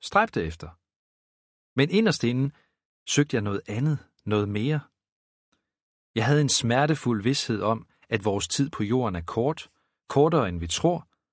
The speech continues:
så kort som en morgenløbetur, og min tid, mit liv, skulle være meningsfyldt, og have et formål, og være kreativt,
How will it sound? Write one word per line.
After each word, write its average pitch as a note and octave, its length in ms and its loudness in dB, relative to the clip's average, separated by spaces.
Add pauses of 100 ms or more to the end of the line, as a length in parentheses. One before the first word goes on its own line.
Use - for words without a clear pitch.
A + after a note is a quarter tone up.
(380)
så - 140 2
kort D#3 300 0
som G#2 300 -2
en F#2 360 -6
morgenløbetur, G#2+ 1000 -2 (600)
og A2+ 100 0
min F3 260 2
tid, F#2+ 300 -4 (220)
mit D3 220 2
liv, G2 280 -4 (240)
skulle F#2 260 -6
være E2+ 100 -4
meningsfyldt, F#2+ 840 -8 (440)
og - 80 -4
have G#2+ 140 -2
et F#2 100 -6
formål, G2 520 -6 (540)
og A2 140 0
være E2 160 -4
kreativt, - 840 -6